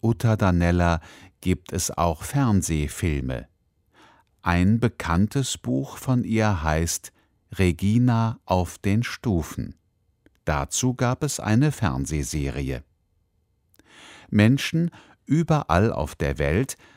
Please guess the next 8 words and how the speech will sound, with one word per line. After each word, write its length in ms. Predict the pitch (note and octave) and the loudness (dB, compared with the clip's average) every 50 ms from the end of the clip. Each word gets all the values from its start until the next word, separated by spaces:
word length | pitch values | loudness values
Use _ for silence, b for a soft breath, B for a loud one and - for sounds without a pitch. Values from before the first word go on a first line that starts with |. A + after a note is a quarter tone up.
| B B | B B
haben 420 | - G2+ G2+ G2+ G2 - G#2+ G#2 | 0 2 2 2 4 4 4 4
die 240 | F#2+ G#2 G#2 G2+ G#2 | 4 4 2 2 2
Bücher 520 | G2+ - F#2+ F#2+ F2+ - - A2+ G#2 G#2+ | 2 2 2 2 2 0 0 0 0 0
von 300 | G#2 - - G#2+ G#2 G#2 | 0 0 0 0 0 0
Uta 360 | - G#2+ G#2 F#2+ - G#2 G2 F#2 | 0 -2 -4 -2 0 0 0 2
Danella 540 | A2 G#2 G#2 G2 F2+ E2 D#2+ D#2+ D#2 D#2+ | 4 4 4 4 4 4 4 4 2 2
gelesen. 720 | E2 D#2 A2 A2+ A2 G2 E2+ D2 C#2 C#2 - C#2+ B1+ - _ _ _ _ _ _ _ _ _ _ _ _ _ _ _ _ | 2 2 0 0 2 2 0 0 0 -4 -4 -6 -6 -8 _ _ _ _ _ _ _ _ _ _ _ _ _ _ _ _
Insgesamt 1000 | - G#2+ B2+ D#3+ E3 - - - - D2 C#2+ C#2 D2+ C#2+ F2 A2+ C3+ C3+ - - | 0 2 2 2 2 0 -4 -4 -4 -4 -2 0 2 2 4 4 2 0 -2 -10